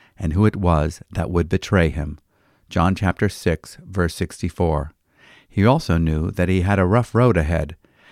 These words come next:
and so would those he chose as his ministry team.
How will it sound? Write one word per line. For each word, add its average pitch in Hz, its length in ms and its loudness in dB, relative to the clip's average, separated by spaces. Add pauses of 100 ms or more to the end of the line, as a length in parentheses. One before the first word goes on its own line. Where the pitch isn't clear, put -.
(120)
and 87 160 -2
so 107 280 2
would 107 240 2
those 95 320 4
he 104 120 -2
chose 80 500 0
as 90 180 -4
his 90 200 -2
ministry 90 400 2
team. 78 420 -4